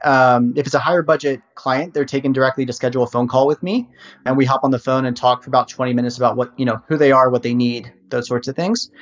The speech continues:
If it's a lower budget client, um, and they're in, that we have, like, six or seven different countries that I can really serve, that my agencies will serve. Um, so then they're,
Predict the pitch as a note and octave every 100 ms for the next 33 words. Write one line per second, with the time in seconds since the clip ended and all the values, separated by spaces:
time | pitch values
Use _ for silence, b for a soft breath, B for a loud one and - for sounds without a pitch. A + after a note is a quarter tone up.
0 | B B _ C#3+ D3 C#3 C#3 D3+ D#3 D3
1 | C#3+ C#3 - - C3+ C3+ C3+ - C#3 B2+
2 | B2 B2 C3+ C3+ B2 D3 C#3+ C#3 B2+ A2
3 | _ _ - C#3 C3 C3+ B2+ A#2+ - C#3
4 | C3+ C3+ B2+ B2+ B2 B2 B2+ A#2+ C3+ C#3
5 | C3 A#2+ B2 B2 B2 A#2+ A#2+ A2+ - -
6 | B2 C3+ C#3 B2+ B2+ B2 B2 C#3 C#3+ C#3
7 | E3 G#3 - B B B C3+ C3 B2+ B2
8 | - C#3 C#3 C3 B2 C3+